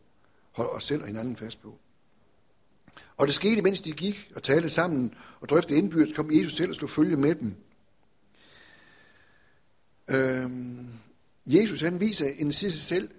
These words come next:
i disciples krise, øh, ved at slå følgeskab med dem. Øh, de efterlades ikke alene i deres rådvildhed.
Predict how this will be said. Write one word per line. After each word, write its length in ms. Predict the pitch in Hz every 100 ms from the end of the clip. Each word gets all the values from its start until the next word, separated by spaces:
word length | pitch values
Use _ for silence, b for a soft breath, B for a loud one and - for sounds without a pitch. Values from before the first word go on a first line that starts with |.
| _ _ -
i 100 | 139
disciples 460 | 143 196 196 -
krise, 400 | - 147 185 151 135 -
øh, 420 | 135 123 127 139
ved 120 | 165 180
at 60 | 131
slå 120 | 135
følgeskab 560 | - 185 160 - 143 -
med 160 | 123
dem. 160 | 127 - - _ _ _ _ _ _ _ _ _ b b b b b b b -
Øh, 400 | 139 127 123 123
de 160 | 131 151
efterlades 400 | 151 139 120 -
ikke 220 | 196 208
alene 300 | 160 165 180
i 40 | 151
deres 260 | 135 117
rådvildhed. 540 | 127 160 147 135 143